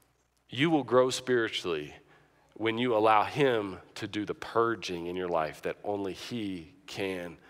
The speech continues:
do. And too many of us are these pseudo physicians, and we're the ones trying to fix our hearts, and we're not gonna be able to do it. You have responsibilities involved in it.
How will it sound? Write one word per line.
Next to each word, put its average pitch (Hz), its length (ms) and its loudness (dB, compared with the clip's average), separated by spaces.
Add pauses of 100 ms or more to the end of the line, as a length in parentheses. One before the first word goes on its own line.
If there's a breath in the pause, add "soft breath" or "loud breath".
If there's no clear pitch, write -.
(440 soft breath)
do. 69 400 -10 (520 soft breath)
And 110 200 -6
too 175 220 2
many 147 300 4
of 104 220 2
us 92 440 -2 (220 loud breath)
are 104 120 6
these 104 200 -4
pseudo 156 640 4
physicians, 110 920 0 (220 loud breath)
and 104 120 -2
we're 139 180 6
the 151 60 2
ones 135 280 0
trying 117 220 2
to 92 40 -6
fix - 320 0
our 104 80 4
hearts, 95 440 2 (260 loud breath)
and 90 160 -6
we're 139 120 4
not 107 180 2
gonna 92 140 -6
be 85 100 -6
able 82 200 -4
to 78 80 -10
do 76 220 -10
it. - 260 -16 (840 soft breath)
You 139 120 10
have 156 80 10
responsibilities 170 800 8
involved 143 400 10
in 127 100 2
it. 127 180 0